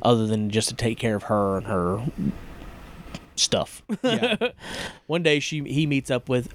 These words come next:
Speaker 1: Paquito,
Speaker 2: Yeah.
Speaker 1: who is a girl who runs the local store, whose
Speaker 2: Yeah.
Speaker 1: grandmother, uh, just before he comes in,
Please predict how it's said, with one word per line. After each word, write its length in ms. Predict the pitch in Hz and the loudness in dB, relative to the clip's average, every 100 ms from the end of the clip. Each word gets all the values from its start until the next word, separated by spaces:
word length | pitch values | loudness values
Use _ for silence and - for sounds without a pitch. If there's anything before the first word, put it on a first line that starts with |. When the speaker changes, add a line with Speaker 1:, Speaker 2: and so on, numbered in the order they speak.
| - - | -16 0
Speaker 1:
Paquito, 420 | 143 - 214 85 - - - - - | 2 6 4 2 -4 -18 -20 -4 6
Speaker 2:
Yeah. 220 | 127 92 - - | 6 6 -4 0
Speaker 1:
who 200 | 120 - | 2 2
is 400 | 113 110 107 104 | 2 2 2 0
a 200 | 110 107 | 0 0
girl 320 | 117 113 110 | 2 2 2
who 100 | 113 | 2
runs 320 | 110 110 113 | 2 2 0
the 360 | 107 110 113 110 | 0 2 2 0
local 480 | 101 110 110 113 107 | 2 4 4 0 -2
store, 460 | - 143 135 196 - - - - - - | -2 -2 2 0 -2 -12 -20 -18 -8 0
whose 140 | 139 | 2
Speaker 2:
Yeah. 60 | 120 | 2
Speaker 1:
grandmother, 680 | 127 127 120 120 117 113 - | 0 0 2 2 2 2 2
uh, 220 | 123 120 | 0 0
just 340 | 113 143 147 - | 2 4 4 0
before 220 | 135 143 | 2 2
he 60 | |
comes 220 | 139 131 139 | 0 -2 2
in, 240 | 156 139 | 4 2